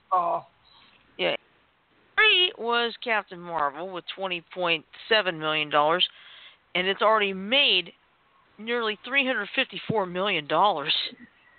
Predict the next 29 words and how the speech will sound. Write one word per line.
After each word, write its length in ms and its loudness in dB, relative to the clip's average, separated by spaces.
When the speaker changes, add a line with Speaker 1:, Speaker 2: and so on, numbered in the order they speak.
Speaker 1:
Is 140 -4
that 240 4
before 500 -2
or 160 2
after 600 0
the, 340 -6
um, 340 -2
the, 300 -2
um, 200 -12
worldwide 560 0
release, 420 -14
bro? 260 -10
Speaker 2:
Um, 600 4
this 200 -6
is, 120 -8
I 120 -6
think, 240 -2
after. 560 2
But 100 4
you 160 -2
see, 80 -2
now 240 6
I'm 160 4
looking 180 -4
at 140 2
it 100 -16
as 60 -16
a 40 -16
domestic 580 -4